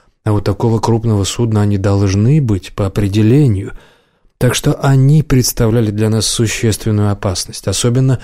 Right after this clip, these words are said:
сработанные звенья тяжёлых истребителей.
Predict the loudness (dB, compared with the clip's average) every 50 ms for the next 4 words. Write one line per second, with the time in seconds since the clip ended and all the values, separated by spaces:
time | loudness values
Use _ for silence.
0 | -8 -20 -16 -10 -6 -2 0 0 0 2 2 2 2 2 2 2 2 2 2 2
1 | 2 2 2 2 2 2 2 2 2 2 0 0 -2 -2 -2 0 0 0 0 0
2 | 0 -2 -4 -6 -12 _ -8 -6 -6 -6 -6 -4 -2 -2 -2 0 0 -2 -2 -2
3 | -4 -4 -4 -4 -6 -6 -8 -12 -14